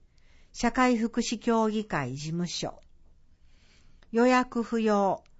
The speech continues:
直接お越しください。電話でも相談可能。電話、零七二九五八二三一五。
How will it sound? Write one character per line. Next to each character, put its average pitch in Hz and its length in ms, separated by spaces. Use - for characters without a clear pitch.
直 220 160
接 247 340
お 202 120
越 208 200
し - 40
く - 120
だ 185 200
さ 190 240
い。 - 120
電 247 220
話 254 180
で 240 140
も 196 160
相 202 320
談 185 320
可 185 180
能。 170 460
電 226 380
話、 202 300
零 233 300
七 233 400
二 175 400
九 240 360
五 226 320
八 175 600
二 226 280
三 220 520
一 175 320
五。 175 360